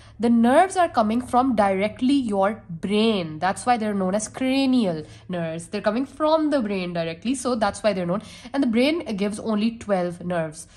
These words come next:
all right? And these twelve nerve, among them, the fifth nerve is trigeminal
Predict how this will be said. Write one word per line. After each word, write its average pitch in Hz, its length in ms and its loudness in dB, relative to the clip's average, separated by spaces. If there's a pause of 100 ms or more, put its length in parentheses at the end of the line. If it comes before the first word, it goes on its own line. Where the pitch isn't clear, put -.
(140)
all 180 100 -2
right? 214 180 -4
And 220 220 0
these 320 320 2 (220)
twelve 202 260 2
nerve, 202 240 2
among 208 280 2
them, 208 120 0
the 214 60 -6
fifth - 420 -4
nerve 214 260 6
is 180 120 -6
trigeminal 170 680 -4